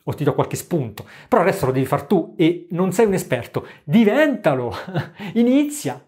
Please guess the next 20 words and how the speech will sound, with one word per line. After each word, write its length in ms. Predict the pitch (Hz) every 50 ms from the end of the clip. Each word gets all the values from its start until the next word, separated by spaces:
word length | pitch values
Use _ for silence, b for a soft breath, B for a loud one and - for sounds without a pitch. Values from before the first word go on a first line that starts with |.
| _ -
Voglio 160 | 202 214 208
dire, 160 | 165 143 139
soprattutto 320 | 139 180 226 226 - - -
se 80 | -
lo 60 | 190 170
devi 160 | 160 156 147
fare 180 | 151 151 143
per 140 | 139 147 123
divertimento, 640 | 123 139 139 135 139 - 131 135 135 135 123 - 117
per, 460 | 123 120 120 117 - - _ _ _ _
per 160 | _ 147 127
giocarci, 560 | 110 - 143 - 143 117 110 110 - - -
no? 120 | 139 139 139 B B B B B _ _ _ _ _ _ _ _
Senza 240 | - - 254 247 247
andare 180 | 214 185 170 151
a 20 | -
fare 200 | - 151 143 135
troppe 300 | 143 175 - - - 151
stranezze, 560 | 143 - - 123 123 117 110 104 - - 151
ma 160 | 139 139 135